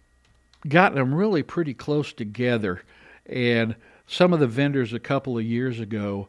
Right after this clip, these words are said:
uh, they were upset because they were having the show in Seattle, and then they were doing the show in Philadelphia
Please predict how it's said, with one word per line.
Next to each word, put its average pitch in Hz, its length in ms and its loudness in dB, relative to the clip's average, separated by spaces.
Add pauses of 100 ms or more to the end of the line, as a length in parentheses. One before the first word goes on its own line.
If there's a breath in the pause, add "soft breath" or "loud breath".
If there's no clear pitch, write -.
(560 soft breath)
uh, 104 280 -8 (280)
they 131 300 0
were 147 140 4
upset 120 360 0
because 120 260 -6
they 123 80 -2
were 120 120 -2
having 131 360 -2
the 110 80 -4
show 139 680 -2 (760 soft breath)
in 113 140 -2
Seattle, 120 800 -2 (520 soft breath)
and 123 320 0
then 131 420 0 (500 soft breath)
they 123 220 0
were 123 140 2
doing 123 360 2
the 117 80 -2
show 131 460 0
in 117 220 -2
Philadelphia 117 960 -2